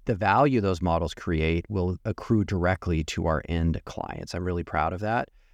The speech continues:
Uh, that's one way that we're meeting that challenge, but every company is gonna have to grapple th-, with this in a bespoke way such that doing the right thing with these models becomes the path of least resistance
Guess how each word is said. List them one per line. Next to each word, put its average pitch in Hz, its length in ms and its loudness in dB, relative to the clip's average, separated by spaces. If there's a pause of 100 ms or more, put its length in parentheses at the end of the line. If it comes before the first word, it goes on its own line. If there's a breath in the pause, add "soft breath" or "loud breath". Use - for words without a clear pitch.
(180)
Uh, 98 140 4
that's 117 240 2
one 117 300 0
way 120 400 2
that 113 180 -2
we're 110 220 2
meeting 127 280 4
that 120 120 0
challenge, 123 340 0
but - 140 -6
every 170 240 0
company 175 300 0
is 104 100 -2
gonna 107 160 0
have 104 140 -2
to 113 100 -4
grapple 101 400 2
th-, 95 220 -4
with 101 160 -2
this 92 420 0
in 113 140 -2
a 92 40 -2
bespoke 123 540 -2
way 92 280 2
such - 360 -4
that 92 400 0 (400)
doing 135 300 2
the 98 80 0
right 90 360 2
thing 175 200 -2
with 180 160 2
these 156 200 0
models 143 400 0
becomes 139 560 -2
the 110 80 0
path 95 380 -4
of 90 140 -4
least 95 260 -2
resistance 82 640 -4